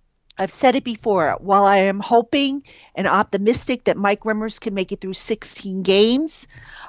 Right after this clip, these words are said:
um, backs are tricky and, and you just never know. And, uh, same thing with Solder. Solder, you know, he had the ankle surgery. He's also had some other injuries that, you know, he, he,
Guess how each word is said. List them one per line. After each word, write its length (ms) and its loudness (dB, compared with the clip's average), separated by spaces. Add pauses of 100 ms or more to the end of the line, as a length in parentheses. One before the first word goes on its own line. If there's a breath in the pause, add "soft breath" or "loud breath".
(120)
um, 460 4 (160)
backs 380 2
are 100 -6
tricky 560 -6
and, 220 -8
and 120 -6
you 140 -6
just 280 -10
never 440 0
know. 440 2 (440 loud breath)
And, 420 2
uh, 220 6
same 280 0
thing 160 -4
with 100 -4
Solder. 560 -2
Solder, 540 0
you 180 -6
know, 200 0
he 280 -4
had 260 2
the 120 -4
ankle 280 -2
surgery. 600 -4
He's 200 -6
also 240 0
had 200 2
some 160 -2
other 200 2
injuries 360 -4
that, 260 2
you 120 -2
know, 200 -2 (560 loud breath)
he, 180 0
he, 200 0